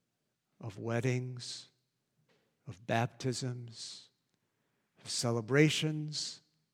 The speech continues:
of difficult times. But I pray, dear God,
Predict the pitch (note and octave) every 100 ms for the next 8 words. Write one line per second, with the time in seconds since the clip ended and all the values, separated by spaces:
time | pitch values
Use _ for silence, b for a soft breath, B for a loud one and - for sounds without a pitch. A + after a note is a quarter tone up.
0 | _ _ _ _ _ _ _ _ _ _
1 | _ _ _ _ _ _ - D3 - C#3+
2 | - B2 C3+ B2 A2+ A2 A2 A2 A2 -
3 | - _ _ _ _ _ _ _ _ _
4 | _ _ _ _ _ _ _ _ _ _
5 | _ _ _ _ _ _ _ _ _ _
6 | _ _ _ - A#2+ A#2+ - C#3 C#3+ C#3
7 | C3+ C3 C3 B2+